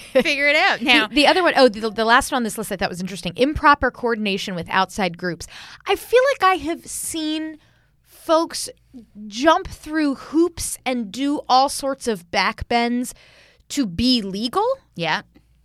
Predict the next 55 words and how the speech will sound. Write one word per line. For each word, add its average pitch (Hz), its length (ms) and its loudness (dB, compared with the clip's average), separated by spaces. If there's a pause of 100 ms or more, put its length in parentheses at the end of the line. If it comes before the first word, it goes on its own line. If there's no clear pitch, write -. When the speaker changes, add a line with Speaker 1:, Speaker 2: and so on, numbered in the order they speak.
(240)
Speaker 1:
But 285 100 6
I 339 100 8
have 427 220 0
never 370 240 4
witnessed 277 440 -4
anyone, 233 500 0
like, 180 400 -6 (720)
"Oh, 202 540 4 (180)
like, 202 220 -4
we're 196 240 -2
gonna, 202 400 -2
like, 196 200 -6
we're 196 120 -4
gonna 180 160 -6
improperly 165 500 -8
coordinate." - 520 -10
I've 311 160 4
seen 403 140 0
Speaker 2:
Yes. 302 60 -4
Speaker 1:
people, 330 240 2
like, 247 160 2
try 233 180 2
really 220 280 0
hard 214 140 2
to 190 60 -6
be 190 100 -6
like, 180 200 -4 (360)
"Do," - 80 -14
Speaker 2:
Coordinating 247 540 4
Speaker 1:
like, 226 80 0
Speaker 2:
over 214 100 -2
Speaker 1:
"Do 208 60 2
Speaker 2:
here 339 220 6
down 370 280 4
Speaker 1:
not - 140 -6
Speaker 2:
the 285 60 2
hall. 294 100 4
Speaker 1:
email 294 260 0
me 277 280 -4
at 226 220 2
this - 180 -6
account. 202 520 -4
You 208 120 -6
have 247 340 -2
to - 100 -14 (120)
email 220 300 0
me 202 220 -8
at 185 240 -4
the 202 80 -8
one 185 300 -6
that's 180 220 -10
with 180 160 -12
the - 80 -12
C - 260 -12
four." 117 360 -10